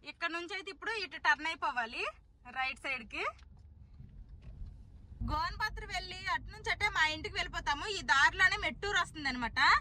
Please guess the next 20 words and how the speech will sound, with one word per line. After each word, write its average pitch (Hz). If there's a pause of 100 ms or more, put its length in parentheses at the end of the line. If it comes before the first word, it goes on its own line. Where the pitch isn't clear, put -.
(260)
మెట్టూరులో 403
రిషిరామ్ 415
త్రీ 370
టూ 381
వన్ 370
vlogs 349
YouTube 359
ఛానల్లోని 339
కళ్యాణి 370
సిస్టర్ 359
ఉంటున్నారంట. 277 (340)
కళ్యాణి 381
సిస్టర్ 427
మీ 392 (140)
already 392
చాలా 349
మందికి 349
తెలిసే 339
ఉంటారు. 302 (180)
ఇంకా 320